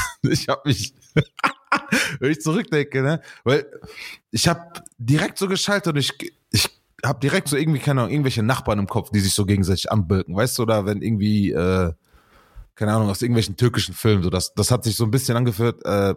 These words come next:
also meine Türken, die, die werden's alle kennen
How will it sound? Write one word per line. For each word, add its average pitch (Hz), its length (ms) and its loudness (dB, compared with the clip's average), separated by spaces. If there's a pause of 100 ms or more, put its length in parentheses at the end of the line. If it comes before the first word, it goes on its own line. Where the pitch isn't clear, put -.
also 92 200 -2
meine 101 220 2
Türken, 131 420 0 (540)
die, 104 260 2
die 95 120 -4
werden's 107 220 0
alle 101 160 -2
kennen 127 360 0